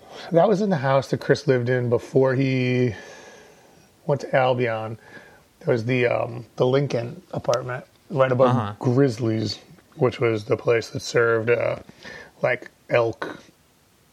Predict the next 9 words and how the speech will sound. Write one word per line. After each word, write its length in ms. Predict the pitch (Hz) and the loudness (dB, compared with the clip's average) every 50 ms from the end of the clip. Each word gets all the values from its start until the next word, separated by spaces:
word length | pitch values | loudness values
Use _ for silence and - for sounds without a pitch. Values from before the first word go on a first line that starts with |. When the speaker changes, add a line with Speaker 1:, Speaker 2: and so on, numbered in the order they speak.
| _ _ _ _ _ _ - | _ _ _ _ _ _ -4
Speaker 1:
ribs 720 | - 123 117 123 123 117 113 113 113 113 117 110 113 107 110 | -2 0 0 2 2 2 2 2 0 -2 -4 -4 -4 -4 -4
and 240 | 107 104 104 107 98 _ _ - - - - - - - - - _ _ _ - _ _ _ - _ - | -6 -8 -8 -12 -14 _ _ -20 -20 -20 -20 -20 -20 -20 -20 -20 _ _ _ -20 _ _ _ -20 _ -2
bison 380 | 139 123 117 113 - - 120 | 0 0 0 0 -2 -4 -6
burgers 480 | 107 - 139 127 131 127 120 120 113 113 | -4 -2 -2 -4 -2 -4 -4 -6 -6 -6
and 80 | 123 - | -6 -6
shit 160 | - 139 147 | -4 -2 -2
like 180 | 135 117 - | -2 -2 0
that. 340 | - 123 117 113 113 - - - _ _ _ _ _ - | 2 2 2 2 2 0 -4 -10 _ _ _ _ _ -8
Speaker 2:
Uh-huh. 320 | 117 113 110 107 95 95 | -4 -4 -4 -4 -4 -8